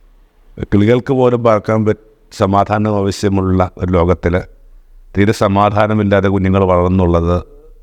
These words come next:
നല്ലൊരു സൂചനയല്ല." എഴുപതാം വയസ്സിൽ തൻ്റെ ആത്മകഥ എഴുതിയ ഒരു മനുഷ്യൻ. സ്മോൾ മെമ്മറീസ്,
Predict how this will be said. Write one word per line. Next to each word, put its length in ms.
നല്ലൊരു 280
സൂചനയല്ല." 500
എഴുപതാം 320
വയസ്സിൽ 340
തൻ്റെ 220
ആത്മകഥ 500
എഴുതിയ 460
ഒരു 100
മനുഷ്യൻ. 380
സ്മോൾ 240
മെമ്മറീസ്, 540